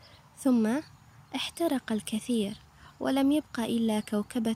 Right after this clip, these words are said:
اجتمعت في جماعة من السائرين، ثم لما خفت من ركائبها وتخلت عن أحمالها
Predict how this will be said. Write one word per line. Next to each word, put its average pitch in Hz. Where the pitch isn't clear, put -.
اجتمعت 208
في 208
جماعة 208
من 202
السائرين، 196
ثم 214
لما 202
خفت -
من 202
ركائبها 208
وتخلت 208
عن 196
أحمالها 208